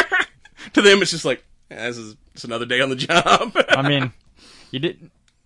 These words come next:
Speaker 2: you, you were skeptical about, you know, living through the pain, plane crash. I guess at that point, like,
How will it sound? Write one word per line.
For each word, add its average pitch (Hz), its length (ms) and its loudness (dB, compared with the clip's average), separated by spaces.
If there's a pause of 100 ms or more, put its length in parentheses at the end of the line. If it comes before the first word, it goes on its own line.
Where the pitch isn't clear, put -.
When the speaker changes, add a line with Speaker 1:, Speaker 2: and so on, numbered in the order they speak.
(420)
Speaker 2:
you, 131 240 -10
you 156 200 -4
were 156 80 0
skeptical 175 800 0
about, 143 360 0
you 139 80 -2
know, 131 160 0
living 131 300 -2
through 123 140 -6
the 113 100 -10
pain, 117 320 -4 (140)
plane 113 320 -6
crash. 95 420 -6
I 110 40 -8
guess 131 220 -4
at 131 100 -14
that 131 220 -2
point, 117 340 -4
like, 101 320 -6